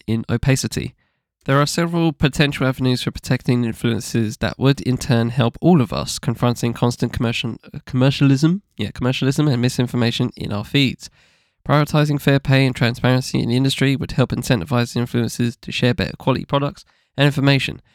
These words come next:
But to even begin, government agencies, lawmakers, and company leadership must understand that shrugging off in-, the influencer industry as a Wild West,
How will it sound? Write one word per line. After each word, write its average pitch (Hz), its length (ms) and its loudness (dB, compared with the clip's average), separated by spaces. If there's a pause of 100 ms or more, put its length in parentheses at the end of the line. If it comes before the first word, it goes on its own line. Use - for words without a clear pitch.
(580)
But 143 100 -6
to 170 80 0
even 151 220 0
begin, 160 400 4
government 139 320 0
agencies, 135 500 0
lawmakers, 127 640 0
and 110 100 -4
company 131 380 0
leadership 123 420 -2
must 135 240 0
understand 120 540 0
that - 160 -8
shrugging 139 400 -2
off 123 180 -4
in-, 113 220 -6
the 123 100 -4
influencer 123 560 2
industry 120 480 -2
as 120 220 -4
a 113 160 -2
Wild 117 360 -4
West, 139 320 2